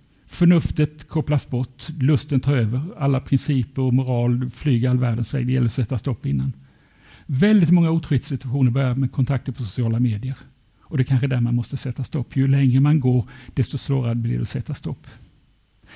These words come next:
Vad säger forskarna? Öppna det inte mer för någon annan av det motsatta könet om vad som rör sig inom dig än du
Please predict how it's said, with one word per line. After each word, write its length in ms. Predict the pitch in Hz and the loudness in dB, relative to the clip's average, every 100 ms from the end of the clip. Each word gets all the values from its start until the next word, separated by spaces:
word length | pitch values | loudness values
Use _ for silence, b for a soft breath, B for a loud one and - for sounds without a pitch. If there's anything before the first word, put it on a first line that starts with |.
| B B - | B B 0
Vad 160 | 165 | 0
säger 240 | - 214 160 | 2 2 2
forskarna? 580 | 180 196 - 139 139 | 2 -2 0 2 2
Öppna 520 | - 190 214 - 165 165 | 2 0 0 0 2 2
det 60 | |
inte 160 | 185 180 | 2 4
mer 180 | 185 156 | 4 2
för 160 | 147 | 2
någon 180 | 135 135 | 2 4
annan 280 | 156 135 120 | 4 2 2
av 60 | |
det 60 | 117 | 2
motsatta 480 | 127 120 120 117 113 | 0 -2 -4 -4 -6
könet 460 | - 135 113 110 | -2 0 0 2
om 100 | 127 | 0
vad 180 | 120 123 | 0 -2
som 140 | - 127 | -2 0
rör 160 | 120 | 0
sig 200 | - 131 | 0 0
inom 180 | 120 110 | 2 2
dig 220 | 113 120 | 0 0
än 100 | 117 | 0
du 180 | 120 | 0